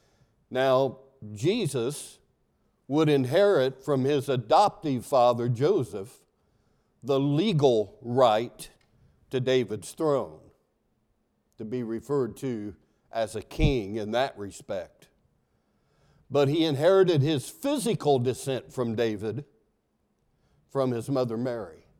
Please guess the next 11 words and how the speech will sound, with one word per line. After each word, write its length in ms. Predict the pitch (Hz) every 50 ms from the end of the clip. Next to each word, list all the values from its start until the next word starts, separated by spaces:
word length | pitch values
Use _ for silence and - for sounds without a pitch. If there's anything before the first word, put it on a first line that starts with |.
| _ _ _ _ _ _ _ _ _ _ _ _ _ _ _ _ _ _ _ _ _ _ _ _ _ _ _ _ _ _ _ _ _ _ _ _ _ _ _ _ _ _ _
So 260 | - - 139 139 135
both 600 | 123 107 151 165 180 165 135 117 - - - - - -
Mary 480 | 123 127 123 127 135 139 143 156 - -
and 320 | 113 135 151 170 180 139
Joseph 640 | - 117 127 117 110 98 104 127 131 - - - _ _ _ _ _ _ _ _ _ _ _ _ _ _ _ _ _ _ _
were 220 | 120 127 127 117
from 520 | - - 135 123 120 120 123 135 127 107 - - _ _ _ _ _ _ _ -
the 80 | 117
line 380 | 117 117 120 113 110 113 117 107
of 160 | 92 82 92
David, 420 | 113 104 104 98 87 110 113 110